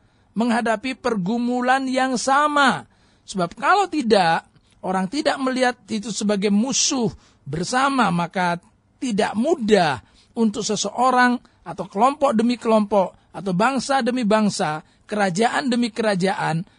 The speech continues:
melakukan penggabungan-penggabungan.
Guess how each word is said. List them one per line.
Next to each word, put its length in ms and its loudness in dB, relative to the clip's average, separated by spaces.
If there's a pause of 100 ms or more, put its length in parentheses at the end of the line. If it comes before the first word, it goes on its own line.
(100)
melakukan 960 2
penggabungan-penggabungan. 1800 0